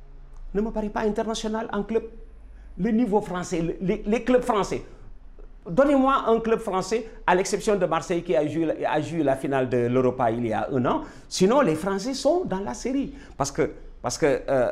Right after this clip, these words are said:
les championnats les plus compétitifs entre l'Italie, euh, euh, euh, euh, euh, l'Italie, euh, l'Espagne, euh, l'Angleterre, hein, il y a, il y a aussi le Portugal. Les clubs portugais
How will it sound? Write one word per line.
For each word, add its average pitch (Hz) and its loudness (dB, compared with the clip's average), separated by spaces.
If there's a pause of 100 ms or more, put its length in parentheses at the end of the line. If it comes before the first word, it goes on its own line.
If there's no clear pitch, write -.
(100)
les 147 4
championnats 143 0
les 131 2
plus 175 -6
compétitifs 151 -2 (440)
entre 143 0
l'Italie, 139 2 (500)
euh, 127 2
euh, 120 0
euh, 120 -2
euh, 101 -2
euh, 95 -4
l'Italie, 143 2 (420)
euh, 120 0 (460)
l'Espagne, 143 2 (600)
euh, 123 2 (540)
l'Angleterre, 151 4 (420)
hein, 185 2 (100)
il 165 2
y 165 8
a, 135 4
il 160 -2
y 170 4
a 175 4
aussi 147 -4
le 175 2
Portugal. 165 0
Les 165 0
clubs 208 -2
portugais 208 -2